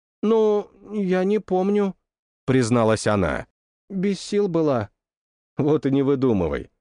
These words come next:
Вообще, к этому моменту я уже планировал вернуться в лагерь и передать тебя отцу. И, боюсь, мне придётся использовать это заклинание. Нам ещё очень далеко идти.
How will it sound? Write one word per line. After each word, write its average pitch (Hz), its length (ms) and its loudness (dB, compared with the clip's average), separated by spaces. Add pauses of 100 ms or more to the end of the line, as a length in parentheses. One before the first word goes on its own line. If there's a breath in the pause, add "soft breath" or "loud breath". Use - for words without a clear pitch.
(160)
Вообще, 131 380 -2
к - 60 -8
этому 151 260 0
моменту 160 460 0
я 107 120 2
уже 123 180 0
планировал 143 520 0
вернуться 139 440 -2
в 120 60 -2
лагерь 135 360 0
и 95 40 -2
передать 127 380 0
тебя 151 280 -2
отцу. 95 400 -6 (360)
И, 101 120 -2
боюсь, 151 380 0
мне 156 220 0
придётся 156 500 -2
использовать 135 560 -2
это 107 160 -2
заклинание. 87 720 -4 (400)
Нам 117 160 2
ещё 123 300 2
очень 117 280 0
далеко 110 400 0
идти. 95 380 -6